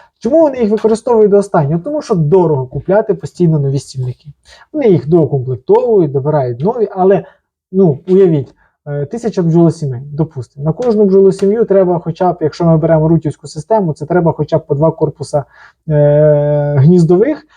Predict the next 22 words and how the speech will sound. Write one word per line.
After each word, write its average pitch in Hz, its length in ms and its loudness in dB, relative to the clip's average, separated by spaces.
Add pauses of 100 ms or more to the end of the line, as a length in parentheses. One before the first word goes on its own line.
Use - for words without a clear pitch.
(280)
і 226 260 0
по 196 460 2
три 214 220 -4
корпуса 196 480 -2
з 151 100 -4
надставками. 135 560 -8
Да? 208 120 2
Тобто 180 220 0
треба, 180 400 2
ну, 180 160 -2
в - 120 -6
кожному 160 380 0
хай 160 140 -4
по 165 120 -4
десять 165 340 -2
рамок 240 300 -4
буде, 185 200 0
це 165 140 -8
треба 208 160 0
по 180 80 -2
п'ятдесят 170 340 -4
рамок 170 300 -2